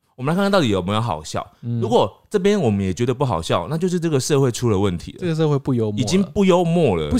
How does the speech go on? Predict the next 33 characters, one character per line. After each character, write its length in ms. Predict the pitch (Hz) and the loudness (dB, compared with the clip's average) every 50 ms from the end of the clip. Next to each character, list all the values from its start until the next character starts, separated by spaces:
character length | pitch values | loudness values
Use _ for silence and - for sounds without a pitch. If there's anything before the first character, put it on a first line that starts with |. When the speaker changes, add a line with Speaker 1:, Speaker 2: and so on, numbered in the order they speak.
| 202 165 | 0 0
Speaker 2:
流 200 | 170 160 151 165 | 2 2 2 0
行 180 | - 139 139 | -2 -4 -6
讲 220 | 143 135 104 90 98 | -4 -4 -6 -6 -6
笑 220 | - 131 107 92 | -4 -4 -4 -2
话。 220 | 95 104 101 - - _ | -4 -6 -8 -8 -10 _
Speaker 1:
或 100 | - 214 | 0 2
者 80 | 185 139 | 2 4
是 100 | 143 165 | 2 2
大 160 | 160 - 180 | 0 0 0
家 180 | 160 147 170 143 | 0 2 2 0
已 60 | 107 | 0
经 400 | 104 123 123 131 135 135 139 135 - | 0 -2 -4 -4 -4 -6 -6 -8 -12
活 260 | - - - 101 98 | -14 -12 -6 -4 -2
得 80 | 95 107 | -2 -2
太 240 | 95 - - 104 87 - _ | -2 -2 -2 -2 -4 -6 _
苦 260 | - - - 98 76 | -12 -8 -6 -6 -6
闷 120 | 71 80 90 | -4 -4 -2
了。 60 | 190 | 0
Speaker 2:
或 120 | 190 185 | 0 0
是 120 | 165 175 185 | 0 -2 -4
真 180 | 156 156 165 | -2 -2 -2
的 60 | 160 143 | 0 0
是 80 | 139 | 0
我 60 | 147 | 0
们 100 | 110 101 | -2 0
太 140 | 107 131 131 | 0 0 0
无 140 | 104 98 98 | 0 0 -2
聊。 120 | 101 110 117 - 127 - - _ - | -2 -2 -2 -2 -4 -6 -8 _ -6
<laughs> 300 | 131 - - - - - | -4 -2 -2 -2 -2 -4
Speaker 1:
好， 140 | - - - - | -6 -6 -4 -2
我 60 | 104 | -2
们 160 | 95 98 98 | -2 0 -2
来 80 | 104 | -2